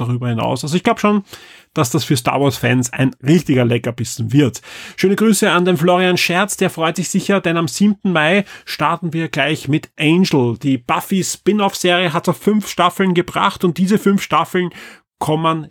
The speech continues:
in das Angebot von Disney Plus. Sprich, wer, so wie der Florian, hin und wieder einen Buffy-Marathon machen möchte und gleichzeitig dann die zeitlich getimten Angel-Folgen einstreuen möchte, braucht jetzt nicht mehr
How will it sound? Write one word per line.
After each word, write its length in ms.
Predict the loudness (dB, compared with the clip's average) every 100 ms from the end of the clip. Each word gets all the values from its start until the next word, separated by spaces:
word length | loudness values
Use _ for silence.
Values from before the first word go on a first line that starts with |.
| -6
in 260 | -2 0
das 360 | 0 -2 -4 -10 -6
Angebot 480 | -2 -2 -2 -6
von 180 | -4 -4
Disney 320 | -2 0 0
Plus. 320 | 2 2 2 -2
Sprich, 420 | -2 0 0 0
wer, 260 | 2 2 0 -8
so 160 | -4 -2
wie 60 | -2
der 100 | 0
Florian, 480 | 2 2 2 0
hin 140 | 0 0
und 120 | 0
wieder 140 | 0
einen 180 | 0 0
Buffy-Marathon 1000 | -2 -4 0 0 2 0 0 0 0 0
machen 320 | 0 -2 -2
möchte 400 | -2 -2 -2 -2
und 160 | -2 -4
gleichzeitig 640 | -4 -4 -2 -2 -2 -4
dann 280 | -2 -2 -2 -6 -16 -16 -6
die 360 | -2 2 0 -2 -10 -20 _
zeitlich 540 | -4 -2 0 0 -2 -2
getimten 560 | 0 0 -2 -4 -2
Angel-Folgen 1080 | 2 4 4 2 -2 -4 -2 -2 -2 -2 -4
einstreuen 540 | -2 -2 -2 0 0
möchte, 260 | 0 0 -2
braucht 360 | 0 0 0 -2
jetzt 240 | -2 0
nicht 280 | 0 0 0
mehr 320 | 2 2